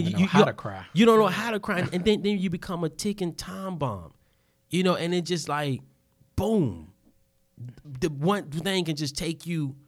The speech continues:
Speaker 2: over the edge. And, and to hear what, what you're saying, like, I feel like you had now, you have an opportunity, or now you know how to manage how you feel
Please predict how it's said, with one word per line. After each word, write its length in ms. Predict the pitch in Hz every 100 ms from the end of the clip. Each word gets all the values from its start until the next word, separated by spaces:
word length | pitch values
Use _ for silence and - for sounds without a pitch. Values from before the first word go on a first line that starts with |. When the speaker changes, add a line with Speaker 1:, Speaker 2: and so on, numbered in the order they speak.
| _ _ _ _ 165
Speaker 2:
over 260 | 180 160
the 220 | 156 131 143
edge. 500 | 175 156 85 - - _ _ _ _
And, 180 | 156 160
and 220 | 139 156 135
to 100 | 135
hear 340 | - 196 214
what, 220 | 165 139
what 180 | 151 151
you're 60 | 151
saying, 300 | - 156 165
like, 260 | 139 123 - _ _ _
I 100 | -
feel 280 | 135 - 180
like 100 | 160
you 100 | 165
had 220 | 160 151 135
now, 400 | 135 143 151 -
you 160 | 170
have 160 | 180 131
an 80 | -
opportunity, 1000 | 143 147 135 - 160 147 131 - 101 92 _ _ _ -
or 120 | 127
now 220 | 131 147 156
you 180 | 147 147
know 320 | 135 143 127
how 220 | 123 127
to 180 | - 104
manage 800 | 101 107 127 131 117 101 - - _ _ _
how 220 | - 139
you 240 | 139 110 104
feel 600 | - - 156 107 71 -